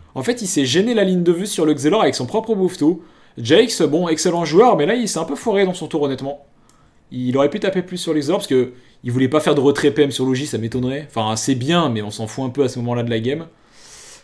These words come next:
Donc ouais, un peu décevant, mais bon. On n'oublie pas de tacler le Sledax, hein. Et là c'est vraiment le moment où la compo elle est dure à jouer parce que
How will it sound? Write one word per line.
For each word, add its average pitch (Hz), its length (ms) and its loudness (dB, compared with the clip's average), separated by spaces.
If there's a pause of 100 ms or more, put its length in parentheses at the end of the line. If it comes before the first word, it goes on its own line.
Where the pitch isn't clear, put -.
(120)
Donc 113 180 -6
ouais, 131 120 4
un 190 80 2
peu 262 120 -4
décevant, 143 440 0
mais 131 80 -2
bon. 110 180 -6 (320)
On 135 80 -4
n'oublie 160 240 -2
pas 185 120 2
de 185 60 -6
tacler 175 280 0
le 165 80 4
Sledax, 151 460 -2
hein. 143 180 -8
Et 123 100 -2
là 151 100 2
c'est 156 160 -4
vraiment 143 180 2
le 131 80 0
moment 143 380 2
où 123 80 2
la 113 120 0
compo 151 360 -2
elle 110 80 2
est 113 80 -2
dure 143 320 0
à 143 80 4
jouer 139 240 0
parce 123 160 -6
que 107 200 -6